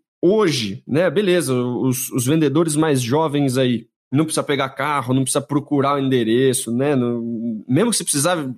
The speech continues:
viajar pra atender um cliente, vai com o Waze, chega na porta, sem dificuldade nenhuma. Você não tem esse, esse, esse, essa vontade de se relacionar, né? Putz, cinco minutos de ligação,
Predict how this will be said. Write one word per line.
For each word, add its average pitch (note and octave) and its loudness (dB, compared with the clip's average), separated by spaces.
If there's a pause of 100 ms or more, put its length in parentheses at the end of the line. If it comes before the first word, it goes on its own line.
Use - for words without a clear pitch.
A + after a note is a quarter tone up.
(220)
viajar C#3+ 0
pra B2 -2
atender B2+ 0
um D#3 2
cliente, D3 0 (280)
vai F3+ -2
com F3 2
o C#3 4
Waze, B2+ 2 (100)
chega D#3+ 0
na F3 0
porta, C3+ 0
sem D3+ 0
dificuldade D3 -4
nenhuma. C#3 0 (480)
Você G3+ 0
não C4 4
tem B3+ 2
esse, A#3 -2
esse, F3 -2
esse, - 0
essa - -2
vontade A#3 -2
de A3 0
se B3 -2
relacionar, A3 0 (200)
né? F#3+ 0
Putz, - -4
cinco D4 0
minutos G3 2
de D#3 -2
ligação, E3+ 0